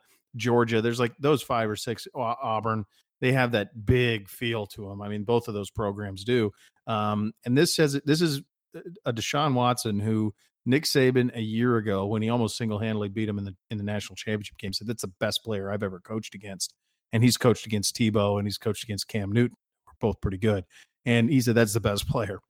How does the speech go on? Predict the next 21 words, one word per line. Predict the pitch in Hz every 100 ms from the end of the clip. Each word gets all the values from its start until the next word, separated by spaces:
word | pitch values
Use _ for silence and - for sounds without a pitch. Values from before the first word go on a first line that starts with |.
| _
So | - 131 104 - _ _ _ -
that's | 135 135 143 -
who | 139
we | 123 120
have | 104 -
to |
deal | 104 117 95
with. | 95 90 -
And | 123
it's | 117
strength | - 131 143 -
versus | 147 151
strength. | - 123 117
And | 110
that | 107 -
they're, | 117 123 143 127
what | 131 120
they | - 127
are | 127
best | 110 107 127 - 107
at | 101 98